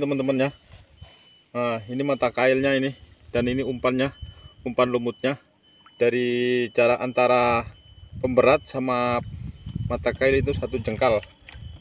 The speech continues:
dan pelampung, dari pelampung ke pemberat itu sama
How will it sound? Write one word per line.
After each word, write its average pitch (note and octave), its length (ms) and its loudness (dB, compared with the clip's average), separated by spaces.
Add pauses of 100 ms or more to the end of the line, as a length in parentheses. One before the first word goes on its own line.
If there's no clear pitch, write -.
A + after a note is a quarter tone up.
dan A#2+ 320 0
pelampung, B2 720 -2 (640)
dari A#2 240 -2
pelampung B2 720 -4
ke A2+ 140 -2 (1300)
pemberat A2+ 480 0
itu C3 400 -2
sama A2+ 560 -4